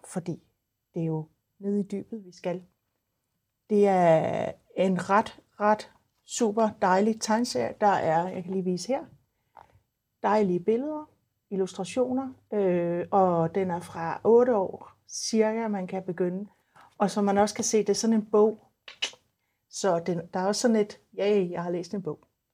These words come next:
Det, der er også i, øh, i, i bogen her, det er, at, øh, der er,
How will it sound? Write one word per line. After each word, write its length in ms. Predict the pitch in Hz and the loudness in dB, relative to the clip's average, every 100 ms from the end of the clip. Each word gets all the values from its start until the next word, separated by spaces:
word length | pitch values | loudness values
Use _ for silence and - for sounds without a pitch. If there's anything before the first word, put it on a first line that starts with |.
| _ _ _ _ _ _ _ _ _ _ _ - | _ _ _ _ _ _ _ _ _ _ _ 4
Det, 120 | 247 | 6
der 60 | 262 | 8
er 240 | 202 208 | 6 6
også 360 | - 208 220 - | 4 2 2 0
i, 280 | 226 196 175 | 0 2 2
øh, 220 | 165 165 - - | 0 -2 -6 -18
i, 100 | 208 _ _ | -20 _ _
i 120 | 220 175 | -10 -4
bogen 320 | 185 196 214 | 0 2 0
her, 160 | 208 | 0
det 180 | 190 208 | -2 -2
er, 180 | - - | -2 -2
at, 300 | - - 202 - - | -2 0 -2 -4 -6
øh, 640 | 180 175 - - - - - _ _ _ _ _ | -4 -4 -6 -6 -6 -8 -12 _ _ _ _ _
der 240 | 190 180 180 | -4 -2 0
er, 220 | 196 170 | 2 2